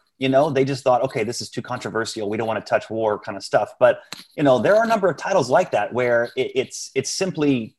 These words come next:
you know, uh, a great story of heroism that, that is, uh, you know, that is being portrayed and that Walt really put his heart and soul into. I mean,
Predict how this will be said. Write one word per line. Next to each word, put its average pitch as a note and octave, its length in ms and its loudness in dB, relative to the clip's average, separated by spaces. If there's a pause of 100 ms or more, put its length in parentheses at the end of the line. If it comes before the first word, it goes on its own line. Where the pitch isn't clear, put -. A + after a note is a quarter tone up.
you C3+ 80 0
know, A2 420 0
uh, G#2+ 320 0
a A2+ 80 -6
great B2 320 -2
story B2 320 -2
of G#2+ 80 -8
heroism G#2 580 -4
that, G#2+ 200 -4
that A2 120 -4
is, G#2+ 200 -10
uh, G2+ 220 -2 (120)
you A#2+ 80 -10
know, G#2+ 80 -4
that G#2 100 -4
is G#2 100 -4
being G#2+ 180 -8
portrayed G#2+ 340 -2
and G2+ 100 -6
that F#2+ 120 -6
Walt D3 260 4
really C#3 160 2
put C3+ 160 0
his A2+ 120 -2
heart B2 140 2
and A2 100 -10
soul B2+ 200 0
into. G2 340 -10
I A2+ 60 -4
mean, A#2 260 -6